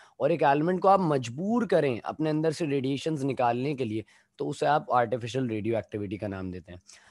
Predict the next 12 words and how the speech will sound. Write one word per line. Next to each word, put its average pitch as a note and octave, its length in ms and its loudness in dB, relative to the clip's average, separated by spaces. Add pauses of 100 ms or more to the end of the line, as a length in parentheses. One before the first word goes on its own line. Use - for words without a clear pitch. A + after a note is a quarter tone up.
(120)
हमने C#3+ 280 0
एक D#3 80 -2
एलिमेंट D3+ 380 2
लिया D#3 200 2
अपने D3+ 140 -2
पास D3+ 200 2
जिसका D3 240 -2
नाम C3+ 220 0
है D3+ 80 2
बेरिलियम। A#2+ 580 -2 (360)
बेरिलियम A#2+ 440 0
के C#3 100 -2